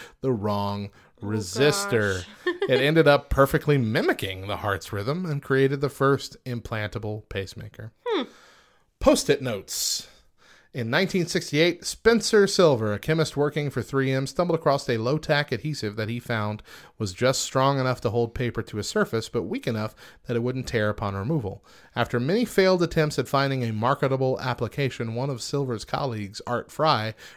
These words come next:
Speaker 1: realized that it would be perfect as a no-slip bookmark. And that was the post-it note's beginnings.
Speaker 2: Huh.
Speaker 1: So it wasn't even as a note. It was as a bookmark.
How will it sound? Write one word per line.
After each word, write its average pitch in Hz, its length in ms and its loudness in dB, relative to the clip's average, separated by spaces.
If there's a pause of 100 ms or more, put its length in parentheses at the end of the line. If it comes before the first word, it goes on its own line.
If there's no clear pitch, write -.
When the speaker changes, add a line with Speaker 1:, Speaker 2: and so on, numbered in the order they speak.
(100)
Speaker 1:
realized 135 420 2
that 135 80 0
it 131 60 2
would 131 140 0
be 120 100 -4
perfect 170 480 0
as 120 220 -4
a 117 120 0
no-slip 117 720 -2 (200)
bookmark. 98 640 -6 (800)
And 98 200 -6
that 104 160 -2
was 110 160 -10
the - 80 -14
post-it - 460 -12
note's 95 260 -12
beginnings. 101 720 -16 (360)
Speaker 2:
Huh. 285 160 -2 (120)
Speaker 1:
So - 140 -8
it 117 40 -2
wasn't 156 240 0
even 160 220 0
as 151 120 -2
a 143 60 -4
note. 175 340 -8 (360)
It 147 80 0
was 135 120 -4
as 131 140 -6
a 127 40 -8
bookmark. - 360 -10